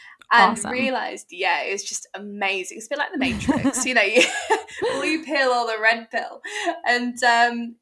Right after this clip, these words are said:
Speaker 1: notice how that you can actually pick a, a partner who's safe to be with, but also compatible with you, just through understanding that be-, behavioral profiling element.
Speaker 2: That's awesome. So, um, what,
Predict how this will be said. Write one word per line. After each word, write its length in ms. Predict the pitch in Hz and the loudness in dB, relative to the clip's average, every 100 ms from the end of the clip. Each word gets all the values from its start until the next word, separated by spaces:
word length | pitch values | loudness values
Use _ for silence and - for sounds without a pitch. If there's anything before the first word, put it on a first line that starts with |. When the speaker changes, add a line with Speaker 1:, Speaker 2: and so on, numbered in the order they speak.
| _ - | _ -10
Speaker 1:
notice 480 | 226 262 311 - | 0 0 0 -8
how 380 | - - 254 262 | -10 0 2 2
that 180 | 233 - | 0 -8
you 140 | 233 | -14
can 80 | 233 | -8
actually 480 | 233 - - 233 233 _ _ | -6 -6 -12 -14 -16 _ _
pick 440 | - 277 - - - | -14 -10 -10 -10 -8
a, 520 | 214 214 214 208 208 - _ _ _ _ | -4 -2 -2 -4 -8 -12 _ _ _ _
a 40 | 220 | -16
partner 380 | - 277 269 226 | -4 -2 -2 -6
who's 400 | 240 226 - - | -12 -12 -12 -12
safe 420 | - 285 320 - | -8 -6 -8 -10
to 80 | - | -12
be 240 | 185 170 | -10 -10
with, 380 | 185 165 - _ _ - - _ | -10 -12 -12 _ _ -20 -20 _
but 120 | - | -10
also 500 | - 320 320 - 240 | -4 -2 -2 -2 -4
compatible 840 | 208 220 214 - 294 - 240 185 160 | -4 -10 -14 -8 -8 -8 -10 -10 -8
with 220 | 131 - | -10 -12
you, 400 | - 73 147 220 _ _ - | -12 -10 -10 -12 _ _ -8
just 320 | 247 247 - | -6 -6 -8
through 220 | 240 220 - | -6 -6 -6
understanding 640 | 226 233 - - 208 202 202 | -6 -6 -6 -4 -4 -4 -4
that 220 | 190 - | -4 -4
be-, 120 | 196 - | -8 -8
behavioral 460 | 220 220 190 190 190 | -14 -10 -10 -10 -12
profiling 600 | - 185 185 185 180 180 | -8 -8 -4 -4 -4 -6
element. 440 | 180 180 - 240 _ _ _ _ _ _ _ _ _ _ _ _ | -8 -8 -14 -18 _ _ _ _ _ _ _ _ _ _ _ _
Speaker 2:
That's 180 | - 240 | -2 0
awesome. 500 | - 226 - 160 - | 2 2 0 -6 -6
So, 280 | 226 254 233 | 0 4 6
um, 600 | - 220 220 220 220 208 _ _ _ | 6 6 4 2 -2 -4 _ _ _
what, 400 | 214 208 233 | 0 4 4